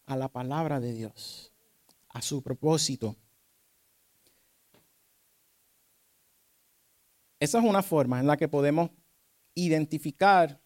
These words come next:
o sea, cuál es mi semilla o, o cuál es mi propósito aquí en la tierra. Pero a veces Dios te habla de otras maneras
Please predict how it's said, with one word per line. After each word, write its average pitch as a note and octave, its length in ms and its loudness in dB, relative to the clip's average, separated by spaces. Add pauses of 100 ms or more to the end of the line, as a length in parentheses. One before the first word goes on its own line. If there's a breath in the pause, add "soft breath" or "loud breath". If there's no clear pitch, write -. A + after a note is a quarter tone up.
(280)
o - 40 -20
sea, D3 120 -8 (720)
cuál E3 180 2
es F3+ 80 2
mi F#3 160 0
semilla F3+ 640 2
o, C#3+ 540 0
o C3 80 -8 (240)
cuál D#3+ 160 4
es E3 60 0
mi G3 120 0
propósito E3+ 600 -2
aquí C#3+ 160 -4
en C#3+ 100 2
la C#3+ 100 0
tierra. C3+ 440 -6 (1500)
Pero D#3+ 200 6
a D3+ 60 8
veces D3+ 440 0
Dios F#3 240 0
te F#3+ 120 2
habla G#3 280 4
de D#3 80 2
otras D3 220 -2
maneras C#3+ 640 -2